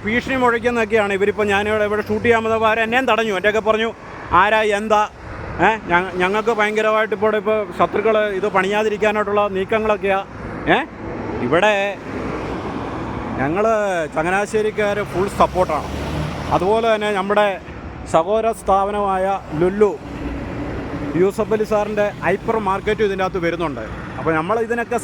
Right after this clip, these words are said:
സന്തോഷിക്കുക വേണ്ടി. അപ്പോൾ ഇതിനെ മുടക്കാനായിട്ട്, അല്ലെങ്കിൽ ഇതിന് കൈക്കൂലി മേടിക്കാനായിട്ട് ഏതെങ്കിലും ഒരുത്തൻ മുന്നോട്ട് വന്ന് ഞങ്ങൾ അറിഞ്ഞാൽ, മോനെ, നീ പിന്നെ ഈ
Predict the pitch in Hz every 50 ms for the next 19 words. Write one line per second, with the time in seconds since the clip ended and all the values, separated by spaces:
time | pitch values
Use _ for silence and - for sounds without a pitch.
0 | - 175 175 196 202 254 269 - 262 254 220 247 220 190 165 160 151 147 131 110
1 | 98 - - - - - - - - - - 165 170 165 160 190 226 262 269 277
2 | 277 262 214 160 170 170 190 208 208 - 226 233 233 240 240 233 233 202 175 156
3 | 123 107 - - - - - - - - - - - - 165 190 226 240 240 254
4 | 240 233 240 247 226 208 196 202 220 - - 262 277 269 285 262 247 233 226 202
5 | 233 233 226 226 226 196 214 190 180 208 254 285 285 277 277 262 262 240 226 220
6 | 190 214 175 139 - - - - - - - - - 156 175 196 220 233 240 214
7 | 247 233 220 220 220 208 190 185 202 226 247 185 165 180 185 196 202 180 143 -
8 | - - - - - - - - - - - - - - 151 165 196 226 226 220
9 | 208 214 240 262 240 247 214 220 220 202 208 220 - - - - - - - -
10 | - - - - - - - - - - - - - - - - - - - -
11 | 143